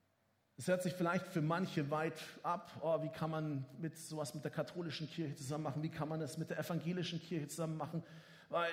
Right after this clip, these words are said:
die, die glauben doch gar nicht wirklich an Jesus. Oder mit der Theologie komme ich nicht zurecht. Ja, ganz ehrlich,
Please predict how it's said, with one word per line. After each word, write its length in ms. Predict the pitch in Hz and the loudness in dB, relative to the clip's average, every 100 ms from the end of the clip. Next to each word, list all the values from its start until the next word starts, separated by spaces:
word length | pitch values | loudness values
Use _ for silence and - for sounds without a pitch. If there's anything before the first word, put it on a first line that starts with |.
| 160 - - - | -2 -10 -8 0
die, 200 | 190 - - - - _ - | 0 0 -14 -20 -20 _ -20
die 140 | - - | -12 -6
glauben 260 | - 214 | 0 6
doch 120 | 190 | 6
gar 200 | - 190 | 8 8
nicht 180 | 196 - | 8 4
wirklich 360 | 214 208 196 160 | 2 2 -2 0
an 140 | 170 | 2
Jesus. 540 | 185 175 160 151 - - - - _ _ _ _ _ _ _ _ _ _ _ - | 2 0 -2 -4 -6 -8 -20 -20 _ _ _ _ _ _ _ _ _ _ _ -4
Oder 380 | 170 190 180 165 | 4 6 6 4
mit 100 | 190 | 8
der 120 | 220 | 8
Theologie 560 | 220 226 220 165 247 233 | 8 8 8 8 6 6
komme 260 | - 202 | 4 4
ich 80 | 190 | 4
nicht 260 | 196 180 - | 2 -2 -4
zurecht. 720 | - 170 190 170 - - - - - _ _ _ _ _ _ _ _ _ _ _ _ _ _ _ _ _ _ _ _ _ _ | 2 4 4 2 -4 -14 -16 -20 -20 _ _ _ _ _ _ _ _ _ _ _ _ _ _ _ _ _ _ _ _ _ _
Ja, 340 | 131 143 190 160 - - - - | 0 2 2 0 -6 -14 -12 -8
ganz 120 | 147 | -2
ehrlich, 360 | 175 180 175 | 0 0 -2